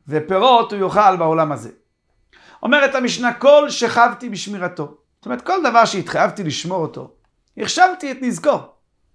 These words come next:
שני פירושים, כאילו, פירוש אחד אומר רש"י, הכשרתי, זאת אומרת, "אני זימנתי את אותו הנזק. שלא שמרתי, יפה."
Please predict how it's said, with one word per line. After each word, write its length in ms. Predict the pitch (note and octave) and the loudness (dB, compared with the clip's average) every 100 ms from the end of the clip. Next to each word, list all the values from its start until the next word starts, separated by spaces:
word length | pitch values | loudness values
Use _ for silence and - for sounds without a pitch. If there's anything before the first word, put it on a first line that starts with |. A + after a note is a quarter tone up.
| _ - _ _ _ - - - _ | _ -20 _ _ _ -20 -20 -20 _
שני 180 | - D#4+ | -2 0
פירושים, 440 | C#4+ C4+ B3 B3 G3 | 2 0 0 -2 -4
כאילו, 220 | A3 G#3 - _ | -6 -8 -10 _
פירוש 300 | A#3 D4+ - | 0 0 0
אחד 220 | B3 B3+ | 2 4
אומר 180 | B3 A#3 | 4 2
רש"י, 280 | A#3+ A3+ A#3 | 0 0 -4
הכשרתי, 640 | G#3 - B3 B3 B3 B3 - _ _ _ | -8 0 2 0 -4 -12 -12 _ _ _
זאת 60 | _ | _
אומרת, 180 | A3 A#3+ | -8 -2
"אני 280 | G#3+ C#4+ A3+ | 2 2 2
זימנתי 920 | A3+ B3 A#3 B3+ C#4 - A3 A3 - _ _ D#3+ | 2 2 2 0 0 -10 -16 -16 -20 _ _ -16
את 100 | F3 | -12
אותו 220 | F3+ A#3+ | -6 -4
הנזק. 580 | A3+ B3 E3 C3 _ _ _ _ _ _ _ | -2 -6 -10 -14 _ _ _ _ _ _ _
שלא 220 | - D#3 | -14 -10
שמרתי, 420 | F#3+ G3 A#3+ E3 | -8 -6 -6 -6
יפה." 180 | F3 - | -10 -12